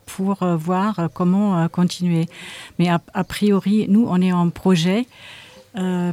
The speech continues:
pas une association, euh, enco-, pas encore une association à long terme. Donc, a priori, euh,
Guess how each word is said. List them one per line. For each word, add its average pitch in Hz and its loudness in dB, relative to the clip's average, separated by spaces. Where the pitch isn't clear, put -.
pas 208 0
une 185 4
association, 196 -2
euh, 170 0
enco-, 185 0
pas 226 0
encore 226 0
une 180 2
association 190 -2
à 180 -4
long 180 0
terme. 202 -2
Donc, 175 -4
a 185 -4
priori, 202 0
euh, 175 0